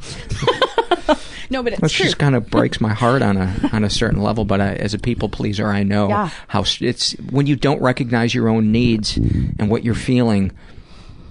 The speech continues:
Speaker 1: No, 'cause
Speaker 2: You're
Speaker 1: I can only feel happy.
Speaker 2: <laughs> Yeah.
Speaker 1: Right?
Speaker 2: Yeah.
Speaker 1: So, okay, back on the bandwagon. We're gonna be quiet now because, you know,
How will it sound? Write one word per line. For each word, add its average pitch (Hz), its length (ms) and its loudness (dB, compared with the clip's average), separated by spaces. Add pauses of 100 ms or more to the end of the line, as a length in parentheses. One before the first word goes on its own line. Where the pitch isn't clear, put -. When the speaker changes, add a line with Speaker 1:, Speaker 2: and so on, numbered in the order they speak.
(380)
Speaker 1:
No, 370 200 4
'cause 233 240 4
Speaker 2:
You're - 20 6
Speaker 1:
I 240 80 6
can 254 140 0
only 254 160 4
feel 277 160 2
happy. 254 520 2
Speaker 2:
<laughs> - 40 -20 (400)
Yeah. 160 100 4
Speaker 1:
Right? 254 260 6 (120)
Speaker 2:
Yeah. 254 500 6
Speaker 1:
So, - 320 -4
okay, 453 380 6
back 349 240 4
on 359 140 6
the 359 40 4
bandwagon. 285 760 6
We're 254 140 6
gonna 262 140 6
be 285 100 4
quiet 381 320 2
now 233 300 6
because, 220 480 2
you 220 80 2
know, 202 340 4